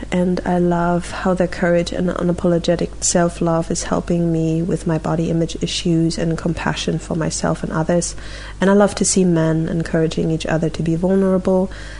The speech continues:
and toss the shackles of toxic, toxic masculinity.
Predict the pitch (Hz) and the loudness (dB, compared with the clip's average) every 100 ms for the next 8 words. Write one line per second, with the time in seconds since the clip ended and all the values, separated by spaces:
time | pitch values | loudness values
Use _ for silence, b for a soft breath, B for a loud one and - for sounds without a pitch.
0 | B - 175 180 165 - 170 - 185 - | B -2 0 0 0 0 -2 0 -2 -2
1 | 165 160 - 156 151 - - - 170 156 | -2 -2 -2 -4 -4 -8 -12 -8 -6 -4
2 | - 165 - - - 160 - 165 156 - | -4 -4 -6 -10 -4 -4 -2 -4 -4 -4
3 | 156 - 165 160 165 170 190 180 | -4 -4 -2 -2 -2 -4 -4 -4